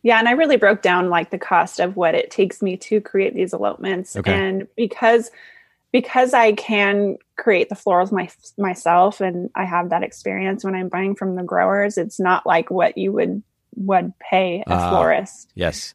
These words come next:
Speaker 1: Definitely I am the one creating it, so there is my labor into it, but I feel like I, I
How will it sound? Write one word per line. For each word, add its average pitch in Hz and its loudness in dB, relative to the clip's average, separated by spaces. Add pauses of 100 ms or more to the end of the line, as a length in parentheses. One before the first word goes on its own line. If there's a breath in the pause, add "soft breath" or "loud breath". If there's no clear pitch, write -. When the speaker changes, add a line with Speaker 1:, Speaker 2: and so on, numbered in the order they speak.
(160)
Speaker 1:
Definitely 208 2
I 185 4
am 185 2
the 196 2
one 185 0
creating 185 -2
it, 180 -4
so 180 -4
there 175 0
is 180 -2
my 170 -2
labor 175 0
into 196 -6
it, 233 0
but 196 0
I 185 0
feel 190 -4
like 180 2
I, 175 -6 (260)
I 190 -2